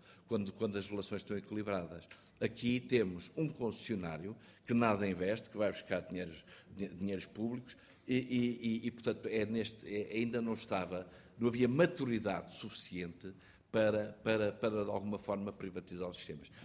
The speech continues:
Portanto, a, a preocupação do senhor Ministro era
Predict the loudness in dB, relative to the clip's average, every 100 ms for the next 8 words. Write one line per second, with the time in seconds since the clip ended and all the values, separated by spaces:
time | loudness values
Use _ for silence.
0 | -4 -2 -2 -4 2 4 4 2 2 4
1 | 2 4 2 2 -4 -4 -2 0 0 -2
2 | -4 -10 -10 -14 -20 2 8 8 8